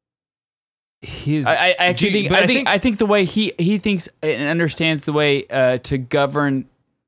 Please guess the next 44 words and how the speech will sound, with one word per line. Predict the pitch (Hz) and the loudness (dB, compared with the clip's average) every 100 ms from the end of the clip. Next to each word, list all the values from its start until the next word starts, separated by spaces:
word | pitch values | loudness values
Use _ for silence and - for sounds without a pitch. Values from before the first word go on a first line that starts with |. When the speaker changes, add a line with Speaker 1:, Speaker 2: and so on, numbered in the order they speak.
| - | -6
Speaker 2:
the | 123 | -4
polis, | 131 135 151 185 - - _ _ - | -2 0 0 -2 -6 -12 _ _ -6
I | 131 | -4
think | 139 131 | -2 0
in | 135 | -2
general, | 123 135 139 | 0 0 2
I | 123 | 0
think, | 120 131 - _ _ | -2 -6 -10 _ _
I | 127 | -6
don't | 123 147 135 | -2 -2 0
know | 131 120 | 0 0
if | 120 | -2
I'd | 117 110 | -6 -6
agree | 135 120 110 | -8 -6 -8
with. | 87 65 - _ _ _ _ _ _ _ _ _ _ _ - | -8 -8 -12 _ _ _ _ _ _ _ _ _ _ _ -8
Speaker 1:
Well, | 156 - | -6 -4
I | 139 | -6
think | 220 214 | -6 -8
that | 117 | -6
there's | 127 113 | -4 -4
a | 101 | -6
good | 104 127 | -4 -6
question | - 131 113 - 101 | -4 -4 -4 -6 -8
of | 95 90 _ _ _ _ _ _ _ _ _ | -8 -10 _ _ _ _ _ _ _ _ _
Speaker 2:
Because | 202 196 175 | 0 2 4
Speaker 1:
whether, | 160 139 | 2 -2
Speaker 2:
o-, | - | -2
Speaker 1:
whether | 151 156 | 2 2
Speaker 2:
obviously | - 202 170 202 | 2 0 0 -2
Speaker 1:
it | 131 | 0
would | 127 107 - | -4 -4 -4
practically | 151 143 - 131 131 117 101 _ - | -2 -4 -6 -6 -4 -4 -4 _ -8
be | |
successful | 113 110 - 156 147 - 117 101 - _ _ _ | -8 -8 -6 -4 -4 -4 -4 -6 -10 _ _ _
today. | - 98 127 120 104 87 92 | -10 -8 -4 -2 -2 -4 -4
Speaker 2:
If | 160 | -4
it's | 156 | -2
actually | 175 180 156 | -2 -2 -2
re-, | 139 | -2
if | - 151 165 | -4 -4 -4
it's | 156 | -6
actually | 202 175 147 | -6 -6 -4
a | 120 | -4
reality. | 117 113 117 80 57 | -2 0 0 -2 -8